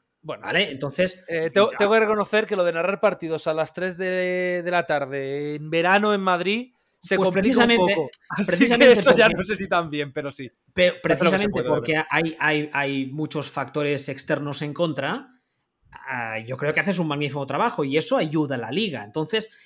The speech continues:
Speaker 2: esta gente se está lucrando no solo de tu trabajo en el momento del, de narrar el partido, sino también en, a, en la posible promoción que eso los, les conlleve.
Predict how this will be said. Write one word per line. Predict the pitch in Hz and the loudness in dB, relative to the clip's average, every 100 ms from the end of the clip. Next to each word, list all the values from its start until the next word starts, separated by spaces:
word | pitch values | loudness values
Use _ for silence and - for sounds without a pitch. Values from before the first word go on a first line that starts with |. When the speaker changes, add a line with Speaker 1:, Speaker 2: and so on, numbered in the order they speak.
| - | -6
Speaker 2:
esta | 180 - 214 | -6 -4 -2
gente | 240 214 | -2 -2
se | 151 | -4
está | 139 175 | -4 -2
lucrando | 208 202 208 202 151 | 0 0 -2 -2 -2
no | 147 | -4
solo | 160 208 | -4 -2
de | 190 | -2
tu | 190 | -2
trabajo | 170 180 202 151 | -4 -4 -4 -6
en | 131 | -6
el | |
momento | 120 131 160 175 | -6 -6 -4 0
del, | 170 165 165 165 | 2 2 0 -2
de | 165 | -4
narrar | 160 160 160 | -4 -4 -6
el | 160 | -4
partido, | 175 175 220 262 | -4 -4 -2 -2
sino | 170 135 | -2 -6
también | 127 131 160 214 - _ _ | -6 -4 -2 -4 -8 _ _
en, | 156 143 143 | 2 2 0
a, | 139 | -6
en | 135 151 143 | -4 -4 -4
la | 135 127 | -4 -6
posible | 131 - 143 180 | -8 -6 -2 0
promoción | 175 160 143 165 175 | 0 -4 -6 -6 -6
que | 139 | -6
eso | 135 | -6
los, | 156 131 - | -4 -6 -8
les | 131 120 - | -10 -10 -10
conlleve. | 113 117 135 104 | -12 -8 -8 -8